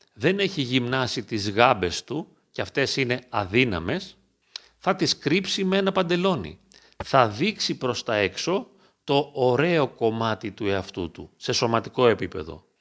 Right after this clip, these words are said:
Και βέβαια, την ειδικότητα αυτή την εξασκούν ιδιαίτερα οι κοπέλες, οι οποίες αποκαλύπτουν αυτό που είναι όμορφο και καλύπτουν αυτό που είναι άσχημο ή αυτό που θεωρούν ότι είναι άσχημο.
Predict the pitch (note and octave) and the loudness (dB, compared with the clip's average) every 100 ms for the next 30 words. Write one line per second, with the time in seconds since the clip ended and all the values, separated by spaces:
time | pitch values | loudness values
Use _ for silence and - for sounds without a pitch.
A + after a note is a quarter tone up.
0 | _ _ - A2+ C#3+ G3 G#3 G#3 G#3 - | _ _ -2 2 2 4 2 0 -2 -14
1 | _ _ _ C#3 C3 A2 A2+ - F3 F3 | _ _ _ -2 0 0 -2 0 0 0
2 | A2+ G2+ F2+ F2 - G#3 B3 - _ _ | 0 4 4 2 -4 -6 -8 -14 _ _
3 | _ - C#3+ C3 - A#2+ - - G#3 A#3 | _ -2 2 2 0 -4 -2 -2 -2 -2
4 | - _ D#3 B2 A#2+ F3+ G3 G3 G3 G#3 | -12 _ -6 0 0 0 -2 -2 -2 -6
5 | - D#3+ - D3+ C#3 E2 D#2 - - _ | -14 -8 -6 0 0 0 -4 -10 -18 _
6 | _ _ _ _ _ - - - C3+ C3+ | _ _ _ _ _ -20 -16 -2 2 4
7 | E3+ - - B2 B2 C3 - A#2+ B2+ D#3 | 4 2 -4 -6 -2 -2 2 2 4 2
8 | E3 - B2 F#2+ - A2+ - C3 A2+ A#2+ | 0 -2 -2 -4 -6 -12 -6 -6 -2 -2
9 | A2 F2+ G#2+ A#2 C3+ - G#3+ - _ _ | 2 4 4 2 0 -2 -4 -8 _ _
10 | - A3 D#3 B2 A#2 F3+ - A3 A#3+ - | -2 2 2 2 2 -2 -4 -6 -6 -8
11 | - _ _ _ _ - C3+ - G3 E3+ | -18 _ _ _ _ -8 -4 0 0 2
12 | F3 G#3 A2+ B2+ D#3 G3+ G#3 F#3+ F3+ F3+ | 2 2 2 0 -2 -6 -2 0 -2 -2
13 | F#3 F#3 - D3+ C#3 B2+ D#3 D3+ - C#3 | -4 -4 0 2 4 4 2 -2 -6 -4
14 | C3+ C3 A#2+ A2 G2+ - E2 D#2+ | -2 0 2 2 0 -6 -10 -12